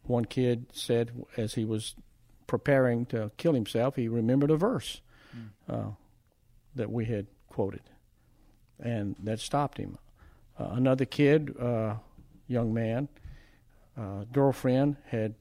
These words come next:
Speaker 1: committed suicide while they were on the phone. He was talking to her. He heard the gunshot.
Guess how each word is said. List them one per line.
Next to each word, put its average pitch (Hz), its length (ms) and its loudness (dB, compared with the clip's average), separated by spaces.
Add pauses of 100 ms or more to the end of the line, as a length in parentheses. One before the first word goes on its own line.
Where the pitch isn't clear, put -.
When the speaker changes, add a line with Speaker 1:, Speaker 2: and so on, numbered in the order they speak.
(140)
Speaker 1:
committed 143 380 6
suicide 123 760 0 (300)
while 113 180 2
they 127 120 4
were 131 140 4
on 117 140 0
the 101 80 -2
phone. 123 380 0
He 104 100 -4
was 107 120 -8
talking 131 360 -2
to 104 160 -4
her. 95 60 -2
He 123 100 0
heard 117 220 2
the 120 60 -2
gunshot. 123 600 -2